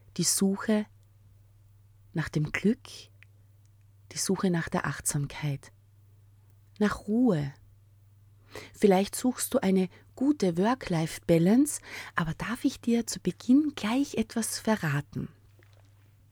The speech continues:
Diese Balance gibt es nicht, denn es heißt ja übersetzt Arbeits-Lebensbalance, so als ob das zu trennen wäre. Im Sinne von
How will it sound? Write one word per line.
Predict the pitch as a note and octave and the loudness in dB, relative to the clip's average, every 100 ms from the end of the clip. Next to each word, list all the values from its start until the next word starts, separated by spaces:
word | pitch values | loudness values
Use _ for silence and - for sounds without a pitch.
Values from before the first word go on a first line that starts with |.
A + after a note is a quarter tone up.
| - - _ - - | -20 -20 _ -20 -4
Diese | B3+ C4+ C4+ | 2 2 2
Balance | - A#3+ G#3 F#3 F#3 F#3+ - - - - | 2 2 4 2 0 -2 -8 -14 -20 -2
gibt | B3+ B3 - | 2 2 0
es | D#3+ - | 0 2
nicht, | D#3 D3 - - - - - _ _ _ C#3+ | 0 0 -8 -20 -20 -20 -20 _ _ _ 2
denn | C#3+ A3 C#4 F#3 | 6 6 4 2
es | - | -4
heißt | D3 G3+ B3 - | 0 0 0 0
ja | F#3 | 0
übersetzt | E3+ D#3 - G3 B3 - - - - - - - | 0 -2 0 0 0 -4 -12 -18 -20 -20 -20 -8
Arbeits-Lebensbalance, | C#3+ D3+ - G#3+ A#3+ - - - _ _ - F3+ F#3 G3+ A3 F3 D#3 - D3 D3 C#3+ C3+ - - - | -2 -2 2 0 0 -4 -10 -10 _ _ -8 -2 2 6 6 4 0 -2 0 2 2 0 -2 -4 -8
so | - - F#3 A3 - - - | -6 2 4 4 0 -18 -6
als | F3+ F#3 - | -2 0 -2
ob | - - | -8 -6
das | F3+ | -6
zu | - F3 | -4 -6
trennen | - G3 A3 B3 F#3 | 0 6 10 10 8
wäre. | D3+ D3 D3 D3 C#3 - - - - - - | 4 2 0 -2 -4 -8 -20 -20 -20 -20 -4
Im | F#3 | 0
Sinne | F3+ - G#3+ A#3 | 2 6 6 6
von | - E3+ G3+ B3+ | 2 4 4 4